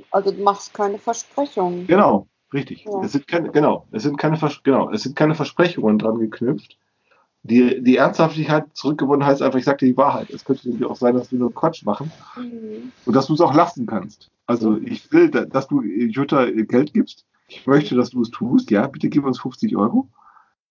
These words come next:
Speaker 2: Äh, aber die Wahrheit lautet, ähm, es kann auch sein, ähm, dass das nichts bringt.
Speaker 1: Mhm.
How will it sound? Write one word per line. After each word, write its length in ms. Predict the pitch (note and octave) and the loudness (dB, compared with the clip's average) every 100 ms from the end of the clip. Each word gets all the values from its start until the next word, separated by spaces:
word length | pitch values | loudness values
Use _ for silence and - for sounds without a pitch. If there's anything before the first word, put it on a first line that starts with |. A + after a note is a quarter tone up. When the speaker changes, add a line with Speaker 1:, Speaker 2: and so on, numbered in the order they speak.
| B2 | 0
Speaker 2:
Äh, 260 | A#2 A#2+ | 2 2
aber 540 | - A2+ A2+ C#3 E3 D4+ - - - _ _ _ _ _ _ _ _ _ _ | 2 2 2 2 0 0 -6 -20 -20 _ _ _ _ _ _ _ _ _ _
die 400 | - B2+ B2 A#2+ | -8 -2 0 2
Wahrheit 380 | A2 A2+ B2 - | 4 2 2 0
lautet, 420 | A2+ A2+ B2+ G#2+ - | 2 2 0 -10 -8
ähm, 320 | B2+ B2+ - | -4 -2 -2
es 120 | G#2+ | -6
kann 180 | - - | -4 -4
auch 140 | - A#2 | -4 -2
sein, 720 | G#2+ G#2+ A#2+ B2 - G#3 - - | -2 0 -2 -8 -16 -20 -18 -10
ähm, 380 | - C3+ D3+ | -2 0 0
dass 160 | - - | 0 0
das 220 | C3+ B2+ | 0 0
nichts 180 | D3 - | -4 -6
bringt. 500 | - A#2+ - - - _ _ _ - | -2 0 0 -4 -18 _ _ _ -10
Speaker 1:
Mhm. 480 | B3 A3+ G#3 A3+ | -6 -4 -6 -10